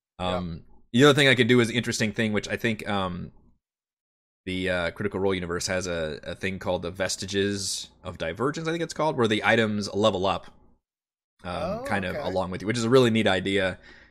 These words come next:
Speaker 2: Um, and I've thought about doing that for signature items that players have, like Celeste's Mop or, uh, Frey's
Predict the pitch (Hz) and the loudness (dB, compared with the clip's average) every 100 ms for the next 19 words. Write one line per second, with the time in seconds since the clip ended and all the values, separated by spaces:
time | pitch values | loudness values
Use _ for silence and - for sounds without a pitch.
0 | _ _ - 87 90 98 98 147 151 120 | _ _ -8 -6 0 0 6 8 8 6
1 | 107 104 101 98 101 - 123 117 104 117 | 4 0 0 -2 -2 0 2 0 0 0
2 | 98 101 101 95 - 98 92 98 95 92 | 2 2 0 -6 -4 -2 -2 2 4 4
3 | 92 90 - 92 92 - 90 90 92 92 | 2 -2 -4 -2 -2 -4 -6 -2 0 0
4 | - - - _ _ _ _ - 87 85 | -4 -20 -20 _ _ _ _ -6 -2 -2
5 | 85 - 98 92 | -2 0 0 0